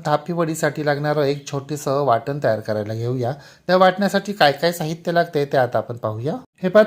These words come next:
थापी वडीसाठी लागणारं एक वाटी पीठ तर आपण अगोदरच घेतलेलं आहे. याशिवाय आपल्याला एक टीस्पून जिरे,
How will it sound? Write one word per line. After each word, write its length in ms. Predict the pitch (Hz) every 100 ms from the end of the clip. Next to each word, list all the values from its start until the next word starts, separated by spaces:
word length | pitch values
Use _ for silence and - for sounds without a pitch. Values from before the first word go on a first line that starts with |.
| 196
थापी 240 | 175 202
वडीसाठी 540 | 202 180 175 170 160
लागणारं 380 | 156 147 160 151
एक 280 | 151 151 147
वाटी 220 | 139 123
पीठ 260 | 135 135 135
तर 100 | 135
आपण 260 | 123 135
अगोदरच 540 | 131 117 120 143 147 123
घेतलेलं 380 | 117 107 107 123
आहे. 460 | 196 - - -
याशिवाय 420 | 185 196 208 196
आपल्याला 480 | 175 170 175 170 151 160 - -
एक 260 | 170 185 -
टीस्पून 460 | 160 - - 139 123
जिरे, 340 | 117 123 165